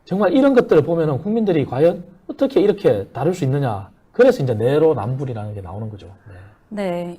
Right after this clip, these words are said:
Speaker 2: 이 사실 인사청문회를 보면 공직자 검증인지 아니면 신상털기인지 좀 헷갈릴 때가 많거든요. 이 정책 능력과 도덕성을 잘 검증하기 위해서는 어떻게 해야 할까요?
Speaker 1: 우선은 우리나라는 인사청문회가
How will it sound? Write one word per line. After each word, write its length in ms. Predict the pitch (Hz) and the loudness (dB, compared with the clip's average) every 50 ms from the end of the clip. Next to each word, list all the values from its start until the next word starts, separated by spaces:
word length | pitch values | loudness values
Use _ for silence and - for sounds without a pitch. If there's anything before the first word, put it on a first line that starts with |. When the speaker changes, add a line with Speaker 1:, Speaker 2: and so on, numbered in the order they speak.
| _ | _
Speaker 2:
이 240 | - 185 180 175 180 | -8 -6 -6 -6 -6
사실 440 | 180 - 320 311 339 320 302 294 220 | -4 -4 -4 -4 -2 -2 -4 -2 -4
인사청문회를 800 | 196 202 226 294 330 320 - 330 311 294 294 269 254 233 233 226 | -4 -6 -4 -4 -6 -4 -4 -4 -4 -4 -4 -4 -6 -6 -6 -6
보면 500 | 220 196 185 180 180 185 202 190 165 151 | -6 -6 -4 -4 -4 -4 -4 -6 -8 -8
공직자 500 | - 202 214 226 220 277 262 - 254 247 | -4 -4 -4 -4 -4 -4 -2 0 0 0
검증인지 800 | 247 - 190 208 214 277 277 269 254 226 202 - 165 170 202 233 | 0 -4 -6 -4 -4 -4 -4 -4 -2 -4 -4 -6 -6 -6 -6 -6
아니면 360 | - - 170 175 180 180 190 208 | -4 -4 -4 -2 -2 -4 -4 -6
신상털기인지 1040 | - 330 330 320 349 339 320 311 302 294 269 240 240 226 208 196 185 202 196 190 | -4 -2 -2 0 0 0 -2 -2 -4 -6 -6 -6 -6 -6 -8 -8 -6 -6 -6 -6
좀 180 | 190 185 185 185 | -6 -8 -8 -10
헷갈릴 440 | 254 - - 330 311 277 262 233 | -10 -8 -6 -4 -4 -4 -4 -4
때가 220 | - 202 180 190 190 | -6 -8 -8 -6 -6
많거든요. 800 | 170 147 147 - - 185 175 180 160 160 185 240 226 190 202 - - - - - - - _ - | -8 -8 -8 -10 -10 -8 -6 -6 -4 -4 -4 -4 -4 -6 -6 -10 -14 -20 -20 -20 -20 -20 _ -16
이 60 | 208 | -10
정책 400 | - 214 202 220 220 - 359 339 | -6 -6 -6 -4 -2 2 2 2
능력과 560 | 294 240 247 262 285 277 277 - 254 254 254 254 | 2 2 0 -2 -2 -2 0 2 2 4 2 2
도덕성을 600 | 254 208 196 247 247 - - 226 214 220 214 226 | 0 -2 -4 -4 -4 -4 -6 -6 -6 -6 -6 -8
잘 260 | - - 196 185 196 | -8 -6 -4 -4 -4
검증하기 560 | 190 190 175 180 180 233 233 233 214 226 214 | -4 -4 -4 -4 -4 -4 -4 -6 -4 -4 -4
위해서는 460 | 185 180 180 185 185 170 170 196 220 208 | -4 -4 -4 -4 -6 -6 -6 -6 -8 -8
어떻게 380 | - 170 - - - - 240 220 | -10 -12 -12 -14 -14 -12 -10 -10
해야 140 | 208 202 180 | -8 -8 -8
할까요? 480 | 170 156 - - 165 190 226 214 180 175 - - - _ _ _ _ - | -10 -10 -12 -12 -10 -8 -8 -8 -10 -12 -16 -20 -20 _ _ _ _ -6
Speaker 1:
우선은 400 | 135 131 123 196 202 165 143 156 | -4 -2 -2 0 2 4 4 4
우리나라는 560 | 151 123 120 127 143 156 180 196 190 160 135 | 4 2 2 2 2 4 4 4 4 2 0
인사청문회가 1500 | 117 123 127 127 127 - 170 165 160 160 160 160 - 180 175 180 208 208 185 151 113 104 101 117 131 123 101 92 90 95 | 0 0 0 -2 0 0 2 4 4 2 2 -2 -4 -4 -2 -2 0 0 0 0 0 0 0 0 0 0 -2 -4 -6 -10